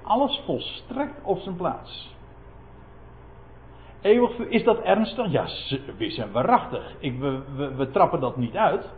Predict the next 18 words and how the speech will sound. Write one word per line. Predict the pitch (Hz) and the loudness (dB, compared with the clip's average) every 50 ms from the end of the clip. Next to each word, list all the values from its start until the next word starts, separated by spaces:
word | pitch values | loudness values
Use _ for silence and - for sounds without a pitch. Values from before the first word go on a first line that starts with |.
| - - - - - - - - - - - - - - | -18 -18 -18 -20 -20 -20 -20 -20 -20 -20 -18 -18 -16 -14
dat | 107 107 - | -14 -14 -14
vuur. | - 110 107 110 - - - - - - - - - - - - - - - - - - - - - - - - - - - - - | -14 -14 -12 -12 -14 -14 -16 -18 -18 -18 -18 -20 -20 -20 -20 -18 -18 -18 -18 -18 -20 -20 -20 -20 -20 -18 -18 -18 -18 -18 -18 -16 -12
Maar | - 113 117 131 160 233 277 233 190 202 254 - - - - - - - - - - - - - - | -4 0 4 10 10 12 12 12 8 6 2 0 -2 -6 -12 -14 -16 -18 -18 -18 -18 -18 -18 -18 -18
hou | - - - 123 143 185 220 202 196 - - - - 131 127 | -12 -6 0 8 10 10 10 10 8 4 0 -6 -8 0 6
wel | 196 254 294 285 - | 8 8 8 8 6
in | 226 202 | 2 0
de | 196 | -2
gaten | 175 - 143 113 117 131 - - - - 127 113 110 117 | -2 -2 -2 -2 -2 -2 -4 -8 -12 -12 -12 -10 2 4
wat | 220 233 - | 6 6 6
de | - 190 | 2 -2
schrift | - - - 202 196 190 - | -4 0 2 2 2 2 2
zegt. | - 262 208 - - - - - - - | 0 0 0 0 -4 -10 -14 -16 -10 -4
Maak | - 143 175 202 196 185 180 | 2 6 8 8 8 6 4
het | 180 - - | 0 -2 0
niet | 147 160 180 190 208 233 262 311 302 302 285 - - - - - - - - - - - - - | 0 2 4 6 10 10 10 10 8 4 0 -4 -10 -12 -16 -18 -18 -18 -18 -18 -18 -18 -18 4
tot | - 208 196 - - - - | 8 8 8 8 4 -2 0
iets | - 277 240 240 240 - - - - - - - - - - - 160 | 4 4 6 6 4 0 -6 -12 -12 -14 -14 -16 -18 -18 -14 4 8
waar | 170 208 202 208 208 208 - | 10 12 12 12 10 8 0